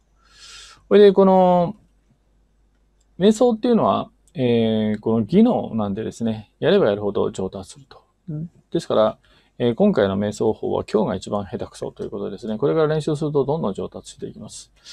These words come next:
で、ただ、この瞑想は体験していただいて、えー、ご存知だと思うんですが、瞑想の状態でですね、無になるという風な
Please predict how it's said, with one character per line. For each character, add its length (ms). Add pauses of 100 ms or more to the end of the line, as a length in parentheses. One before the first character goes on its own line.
(360)
で、 100
た 100
だ、 220
こ 160
の 420
瞑 180
想 180
は 120
体 200
験 160
し 80
て 60
い 140
た 120
だ 80
い 20
て、 40 (360)
え 60
ー、 380 (1600)
ご 160
存 80
知 40
だ 120
と 80
思 160
う 20
ん 40
で 60
す 100
が、 200 (420)
瞑 140
想 140
の 120
状 200
態 180
で 100
で 80
す 120
ね、 80
無 140
に 100
な 100
る 100
と 120
い 80
う 60
風 180
な 100